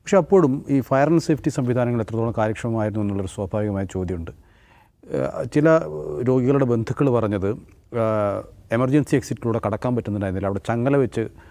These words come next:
വാതിൽ അടച്ചിരിക്കുകയാണെന്നൊക്കെ പറഞ്ഞു. അപ്പോൾ ഇങ്ങനെ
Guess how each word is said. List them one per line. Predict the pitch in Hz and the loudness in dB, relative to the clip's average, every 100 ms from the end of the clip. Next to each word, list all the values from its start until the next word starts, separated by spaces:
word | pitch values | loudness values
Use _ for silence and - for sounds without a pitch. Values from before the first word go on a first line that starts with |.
| - _ | -20 _
വാതിൽ | 107 107 110 | 0 2 2
അടച്ചിരിക്കുകയാണെന്നൊക്കെ | 101 - 101 95 95 87 85 | 0 -2 -4 -2 -2 -4 -8
പറഞ്ഞു. | - - - - - _ _ | -10 -12 -14 -20 -20 _ _
അപ്പോൾ | 202 220 | -2 2
ഇങ്ങനെ | 202 220 | 2 2